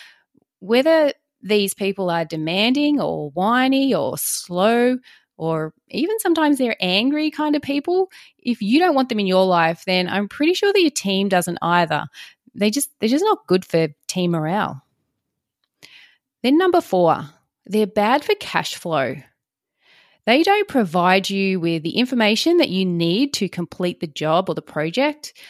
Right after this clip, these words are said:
So you have these kind of never-ending jobs that you just can't finalize. You can't get that final invoice done for. And hopefully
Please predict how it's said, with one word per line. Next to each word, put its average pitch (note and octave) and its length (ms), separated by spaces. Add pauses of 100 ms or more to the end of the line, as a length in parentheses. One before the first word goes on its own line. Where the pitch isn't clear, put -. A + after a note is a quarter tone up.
(180)
So B3 480 (500)
you B3 480 (100)
have D4+ 300
these F#4+ 240
kind C4 260
of G#3 140
never-ending G#3 1080
jobs F#3 280
that - 80
you G3 140
just C4 240
can't F#4 260 (100)
finalize. F3+ 680
You - 40
can't B3 240
get E4+ 120
that A#3+ 200
final G3 380
invoice F3+ 500
done D#3+ 260
for. D#4 320 (1160)
And - 220
hopefully D4 680